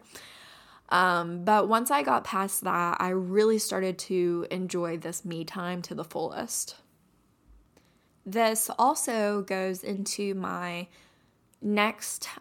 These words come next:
item on my list, which is practicing doing what is best for me and my closest loved ones. And for context, that for me is being who I live with. So me, Bobby, and Layla.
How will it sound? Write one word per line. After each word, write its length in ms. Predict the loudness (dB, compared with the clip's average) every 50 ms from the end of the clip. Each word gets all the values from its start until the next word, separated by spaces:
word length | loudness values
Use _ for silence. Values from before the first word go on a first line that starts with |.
| -2
item 520 | 0 2 2 2 0 0 0 -2 -2 -2 0
on 140 | 0 0 0
my 160 | 0 -2 -2
list, 460 | -2 -2 -2 -2 -2 -4 -6 -8 -8 -10 -12 -10
which 400 | -6 -2 -2 -2 0 -2 -4 -4 -2
is 460 | -2 0 0 0 0 0 -2 -2 -4 -8 -14
practicing 720 | -10 -4 -2 -2 -2 -2 -2 -4 -6 -4 -4 -4 -4 -4
doing 380 | -2 -2 -2 -2 -2 -4 -4 -4
what 140 | -4 -2 -2
is 140 | -4 -4 -6
best 380 | -6 -6 -6 -4 -4 -4 -4
for 120 | -2 -2 -2
me 320 | -2 -2 -2 -4 -6 -6 -8
and 100 | -6 -6
my 140 | -6 -6 -8
closest 580 | -10 -8 -8 -6 -6 -6 -8 -10 -10 -8 -6
loved 260 | -4 -4 -4 -4 -4
ones. 440 | -4 -4 -2 -2 -4 -4 -6 -6 -8 -10 -14 -18 -20 -20 -20 _ _ _ _ _ _ _ _ _
And 360 | 0 2 2 2 0 -2 -4 -6 -10
for 260 | -16 -12 -6 -4 -4
context, 840 | -4 -4 -2 -2 -2 -2 -2 -2 -2 -2 -2 -4 -4 -8 -8 -10 -10 -14 -18 -20 _ -12
that 340 | -6 0 2 4 4 4 2
for 140 | -2 -4 -4
me 460 | -4 -4 -6 -6 -6 -6 -8 -8 -8 _
is 460 | -6 -4 -2 -2 -2 -2 -2 -4 -6 -6
being 300 | -2 -2 -2 -2 -2 -4
who 140 | -6 -4
I 120 | -4 -2 -2
live 240 | -2 -4 -6 -4 -4
with. 320 | -4 -4 -4 -4 -6 -10 -10
So 500 | -8 -4 -2 0 0 0 0 -2 -4 -6 -10 _ -12
me, 340 | -8 -6 -4 -4 -4 -4 -4
Bobby, 340 | -2 0 0 0 0 -2 -4
and 120 | -6 -6
Layla. 460 | -8 -8 -8 -8 -8 -8 -8 -8 -8